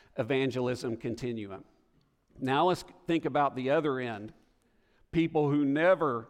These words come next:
share their faith are totally intimidated to evangelize. And so that's, that's the two ends of the spectrum,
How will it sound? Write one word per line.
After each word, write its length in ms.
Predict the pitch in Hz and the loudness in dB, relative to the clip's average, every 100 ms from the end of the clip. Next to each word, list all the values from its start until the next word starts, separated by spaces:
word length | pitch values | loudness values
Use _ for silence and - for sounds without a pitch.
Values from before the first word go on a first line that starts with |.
| - _ | -20 _
share 340 | - 151 131 | -8 -4 -2
their 160 | 123 120 | -2 -4
faith 580 | - 127 117 101 - - - | -4 -4 -4 -6 -12 -18 -8
are 180 | 143 120 | -4 -4
totally 720 | - - 190 202 196 170 156 | -8 -6 0 2 2 0 0
intimidated 960 | 139 139 143 135 123 127 117 117 117 - - - _ | -4 -4 -4 -2 -2 -2 -2 -4 -6 -12 -20 -20 _
to 180 | - 131 | -4 -2
evangelize. 1000 | 117 123 123 117 113 107 104 107 - - - - - | 0 -2 -2 -4 -2 0 0 -4 -10 -16 -20 -20 -4
And 180 | 139 127 | -2 0
so 160 | 143 | 0
that's, 440 | 135 175 - - - | 0 0 -4 -12 -8
that's 380 | 131 170 180 - | -2 0 -2 -4
the 160 | 180 | -4
two 480 | 170 - 196 185 175 - | -4 -6 -4 -4 -4 -2
ends 320 | 165 151 143 | 0 0 -2
of 140 | 131 | -6
the 100 | 127 | -6
spectrum, 720 | 120 - 170 180 151 135 127 | -10 -6 -4 -4 -4 -4 -4